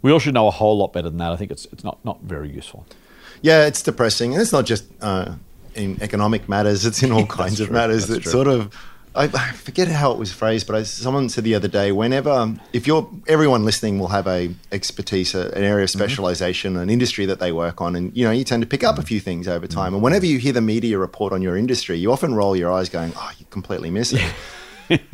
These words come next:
Speaker 2: But when they report on things outside of your circle of
Speaker 1: Yeah,
Speaker 2: sort of
Speaker 1: that's so
Speaker 2: competence, you
Speaker 1: true.
Speaker 2: think, "Oh, wow, that's interesting. I read that." It's
Speaker 1: Yeah,
Speaker 2: sort of,
Speaker 1: that's
Speaker 2: it's a
Speaker 1: so
Speaker 2: good
Speaker 1: true.
Speaker 2: reminder that, you
Speaker 1: Yeah.
Speaker 2: know, a,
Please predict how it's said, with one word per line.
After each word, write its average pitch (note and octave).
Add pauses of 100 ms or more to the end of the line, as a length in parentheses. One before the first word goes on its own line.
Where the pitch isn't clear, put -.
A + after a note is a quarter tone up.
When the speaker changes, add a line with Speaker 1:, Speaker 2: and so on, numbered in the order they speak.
(120)
Speaker 2:
But C#3+
when D#3
they E3
report C#3+
on B2+
things C3
outside D3
of D3
your A#2+
circle A2
of F#2+
Speaker 1:
Yeah, E3
Speaker 2:
sort D#3+
of D#3+
Speaker 1:
that's D#3
so D3+
Speaker 2:
competence, A#2+
you C3
Speaker 1:
true. C#3
Speaker 2:
think, D3
"Oh, B3
wow, F3
that's F#3+
interesting. C3
I A#2+
read A#2+
that." C3
It's A#2+
Speaker 1:
Yeah, A2
Speaker 2:
sort A2+
of, -
Speaker 1:
that's F3+
Speaker 2:
it's -
a E3+
Speaker 1:
so G3+
Speaker 2:
good B3
Speaker 1:
true. B3+
Speaker 2:
reminder D3+
that, A#2
you C#3+
Speaker 1:
Yeah. F3
Speaker 2:
know, D3
a, E3